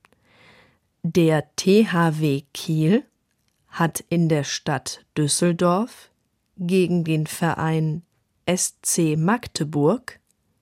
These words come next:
mit sechsunddreißig zu dreiunddreißig gewonnen. Im Supercup spielen der deutsche Meister im Handball und der Pokalsieger gegeneinander.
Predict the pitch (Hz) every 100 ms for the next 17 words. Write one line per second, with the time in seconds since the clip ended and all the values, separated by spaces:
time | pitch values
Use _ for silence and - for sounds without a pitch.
0 | _ 170 156 - - - 185 233 - 277
1 | 240 160 160 165 - 160 156 - - -
2 | 185 180 - 147 151 175 180 165 147 139
3 | 139 - 156 - - - 208 - 143 147
4 | 117 _ _ _ _ _ _ - - -
5 | _ _ 160 143 135 135 160 165 202 208
6 | - 247 - - _ - - 196 185 165
7 | 151 143 147 143 151 151 151 - 131 131
8 | 151 165 - 165 135 151 139 - - 147
9 | 156 - 170 196 254 - _ - _ _
10 | _ 202 233 - - 185 190 - 208 -
11 | - 165 175 170 151 147 - 120 123 -
12 | 135 139 - 117 123 113 110 -